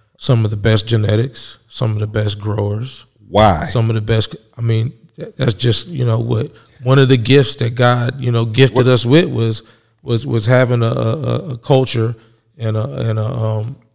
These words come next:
Speaker 1: you know, being ahead of the curve.
Speaker 2: But what makes y'all
Speaker 1: We had the hippies there back in the day that brought a lot of strains with 'em. You know what I mean?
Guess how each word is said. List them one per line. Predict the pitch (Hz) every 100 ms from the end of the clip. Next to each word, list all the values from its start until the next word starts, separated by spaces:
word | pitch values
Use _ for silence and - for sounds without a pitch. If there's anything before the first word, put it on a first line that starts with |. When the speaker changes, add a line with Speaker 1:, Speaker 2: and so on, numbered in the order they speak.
| _
Speaker 1:
you | -
know, | 113 107
being | 110 120 117 110 143
ahead | 110 113 120
of | 117
the | 113
curve. | 123 110 113 117
Speaker 2:
But | 110 101
what | 127 120
makes | 131 135 117 104
y'all | 123 131 123 110 - - _ _ _ _ _ -
Speaker 1:
We | 117
had | 117 110
the | 104
hippies | 123 135 139 120
there | 127 127 127
back | 123 120
in | 131
the | 135
day | 127 113 120 131 - _ -
that | 110
brought | 117 117
a |
lot | 117 120 117
of |
strains | - 120 117 113 107
with | 113 113
'em. | 120
You | 147 - - - - - - - - - - 120
know | 127
what | 123
I |
mean? | 131 139 156 -